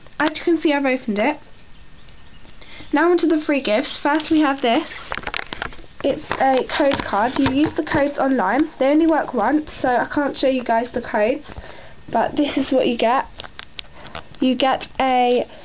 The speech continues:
Sparkling Hansel and Big Bad Bill, so they're both sparkling statues for your monster's room. Put them down there. And next you get this packet of stickers.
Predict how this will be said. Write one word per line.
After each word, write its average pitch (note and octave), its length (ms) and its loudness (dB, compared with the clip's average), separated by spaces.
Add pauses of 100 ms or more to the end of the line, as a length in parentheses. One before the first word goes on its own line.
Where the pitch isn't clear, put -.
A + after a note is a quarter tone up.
(240)
Sparkling D4+ 560 2
Hansel D4 720 2
and A#3+ 380 0
Big C4 160 2
Bad A#3+ 200 4
Bill, B3+ 300 4
so D4 160 0
they're C4 120 4
both C4+ 320 2 (260)
sparkling C4+ 720 2 (720)
statues C4 540 2 (100)
for C4+ 80 0
your B3 220 4
monster's B3 540 0
room. B3 300 4 (2500)
Put - 120 -4
them A#3 180 2
down A3+ 280 4
there. C4+ 200 2 (380)
And B3+ 240 4
next - 380 0
you C4+ 100 0
get C4 240 2
this B3+ 240 2
packet D4 500 2
of B3+ 200 2
stickers. D4 600 0